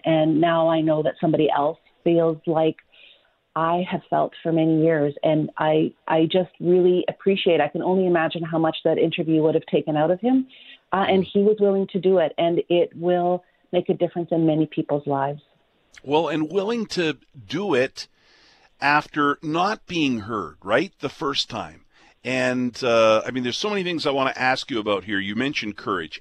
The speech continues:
Speaker 2: Absolutely, that took courage for him to step forward in the first place a decade ago, and then now to, to do that interview and, and to step forward and say, "I'm Kyle Beach, and it happened to me,"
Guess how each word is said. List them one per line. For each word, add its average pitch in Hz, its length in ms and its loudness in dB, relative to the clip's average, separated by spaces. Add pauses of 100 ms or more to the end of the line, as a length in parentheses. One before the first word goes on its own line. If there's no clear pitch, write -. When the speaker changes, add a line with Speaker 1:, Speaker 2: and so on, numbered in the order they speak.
Speaker 2:
Absolutely, 131 880 -4
that 92 220 -6
took - 220 -10
courage 98 360 -10
for 120 160 -12
him 127 200 -6
to 123 80 -12
step - 320 -6
forward 139 260 -4
in 117 60 -6
the 107 80 -4
first 156 320 -8
place 143 260 -6
a 120 60 -6
decade 127 380 -6
ago, 120 320 -8
and 120 180 -8
then 120 180 -6
now 127 260 0
to, 127 260 -4 (340)
to 120 100 -8
do 123 240 -8
that 131 260 2
interview 123 520 -6
and, 110 260 -4
and 107 200 -6
to 110 60 -6
step - 380 -4
forward 120 300 -2
and 104 160 -4
say, 120 500 -4 (360)
"I'm 120 280 -4
Kyle 117 360 0
Beach, 120 420 -10
and 104 120 -6
it 101 80 -6
happened 113 420 -4
to 120 80 -14
me," 120 360 -6